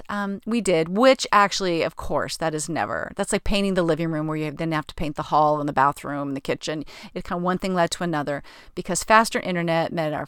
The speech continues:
modem wasn't fast enough. So they came out and replaced that for free. But now our router is not fast enough, which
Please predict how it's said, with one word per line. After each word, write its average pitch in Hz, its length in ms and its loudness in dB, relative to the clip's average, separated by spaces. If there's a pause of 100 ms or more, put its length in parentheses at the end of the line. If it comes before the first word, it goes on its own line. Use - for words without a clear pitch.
modem 208 460 0
wasn't 190 280 0
fast 160 360 2
enough. 156 260 0
So - 140 -6
they 156 120 -4
came 214 220 -6
out 190 400 2
and 156 320 -4
replaced 170 320 -4
that 254 240 6
for 226 80 -4
free. 170 320 -2
But 175 140 -2
now 214 220 2
our 170 120 0
router 214 500 4
is 175 140 0
not 170 180 -2
fast 160 360 -2
enough, 156 260 -6
which 165 240 -8